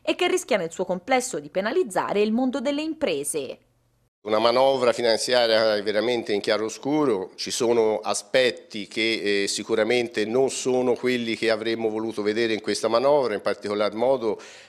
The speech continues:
Speaker 2: la mancanza di, eh, risorse per quelle che potrebbero essere investimenti per lo sviluppo, per creare sviluppo nelle imprese, per creare nuovi posti di lavoro.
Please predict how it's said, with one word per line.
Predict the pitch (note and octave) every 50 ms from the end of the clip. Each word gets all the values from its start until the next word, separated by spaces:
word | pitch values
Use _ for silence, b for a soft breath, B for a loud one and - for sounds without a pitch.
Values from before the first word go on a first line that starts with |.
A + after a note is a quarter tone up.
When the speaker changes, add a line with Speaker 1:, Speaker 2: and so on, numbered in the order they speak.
| B B
Speaker 2:
la | - G#2+
mancanza | G2+ G#2 G#2+ G#2 - C#3 C#3 C3 A#2+ A2 G2+ - - G2+ F2+ F2+
di, | F#2 A2 C3 B2+ B2
eh, | - - G2+ G#2+ G#2
risorse | A2 A2+ - - D3 D3+ E3+ E3+ E3+ - - - F3 E3 D#3+ D3+ B B B B B B _ _
per | _ C3+ C3+ C3+ B2 A#2+ G2 -
quelle | - C#3+ C#3+ C#3+ C3+ B2
che |
potrebbero | B2+ B2 A#2 A#2 B2+ A#2+ A2 B2 A#2 B2+
essere | C3 C3+ C3+ C3+ - - - C#3+ C3 B2 C3
investimenti | B2+ B2+ - - A#2 A#2 A#2 A#2+ A#2 - - C3 B2+ D3 D3+ D3 D3 C3+
per | B2 B2+ A#2
lo | A2+ B2 B2
sviluppo, | A2 A#2 A#2+ A2+ A2 F#2+ F2+ - _ _ F#2+
per | F#2 - G2+ - -
creare | - - A#2 A#2 A#2+ B2+ B2 A#2+ A2+ A#2
sviluppo | G#2+ G2+ G#2 A2+ G#2+ A#2+ A#2+ A2+ - A#2
nelle | G#2 A2 A2 A2+
imprese, | B2 A#2+ A2+ - C#3+ D#3+ F3+ E3+ E3+ C3
per | A2+ A2+ G#2
creare | - - A#2 A#2 A#2 A#2+ A#2 A2+ A2+
nuovi | A2 A2+ A2 G#2+ G#2 G#2+ G#2+
posti | - G#2 G#2 G2+ - G2+
di | G2 G2
lavoro. | F#2+ F#2 F2 F2 E2+ D#2+ D#2 D#2 D#2